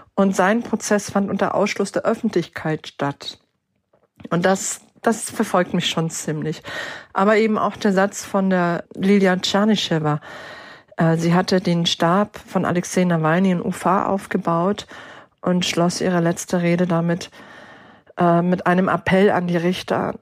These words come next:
dass man sie bitte nicht zu einem harten Strafmaß verurteilen möge, weil sie Mutter werden möchte. Und wenn sie zu einer langen Haftstrafe verurteilt würde, dann nimmt ihr das Gericht diese Möglichkeit.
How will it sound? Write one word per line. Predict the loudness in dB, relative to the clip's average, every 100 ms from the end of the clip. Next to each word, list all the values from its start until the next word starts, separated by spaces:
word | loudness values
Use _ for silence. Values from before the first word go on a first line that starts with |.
| -10 -4
dass | -4 -4 -10 -14 _ _ _ _
man | -6 -2 0 -2 -4
sie | -6 -2 -2 -2 _ _ _ -10 -4
bitte | -2 0 2
nicht | 2 -2
zu | -4
einem | -2 0 0
harten | 0 0 0
Strafmaß | -2 0 0 2 0 0
verurteilen | -2 -2 0 0 2 2
möge, | 2 2 2 0
weil | 0 2 4
sie | 4
Mutter | 4 2 0 0
werden | 0 0 -2
möchte. | -4 -6 -8 -10 -4
Und | 0 2
wenn | 4 2
sie | 0
zu | 0
einer | 0 2
langen | 2 2 0 0
Haftstrafe | 0 -2 -2 0 0 -2
verurteilt | -4 -4 -2 -2 -4 -2
würde, | -2 -2 -6 -10 -20 -20 -18 -2
dann | 0 2 2
nimmt | 2 2
ihr | 0
das | 0 0
Gericht | -2 0 0
diese | 0 2
Möglichkeit. | 2 0 -4 -8 -8 -10 -10 -14